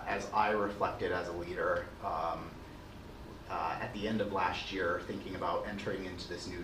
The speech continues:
year with two new, um, colleagues, um, I thought a little bit about how do I,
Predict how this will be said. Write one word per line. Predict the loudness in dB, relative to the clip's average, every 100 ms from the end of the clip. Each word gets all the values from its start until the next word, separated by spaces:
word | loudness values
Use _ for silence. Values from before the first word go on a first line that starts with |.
| -4
year | -2 0 0
with | -2 -4
two | 0 2 2
new, | 2 2 2 0 -2 -8 0
um, | 4 6 6 4 -2 2
colleagues, | 8 8 8 4 -2 -6 -8 -10 -4 4
um, | 6 6 4 -2 4
I | 4
thought | 10 12 12
a |
little | 10 4 2
bit | 2
about | 4 6 4 2
how | 4 6
do | 6 6
I, | 8 8 6 4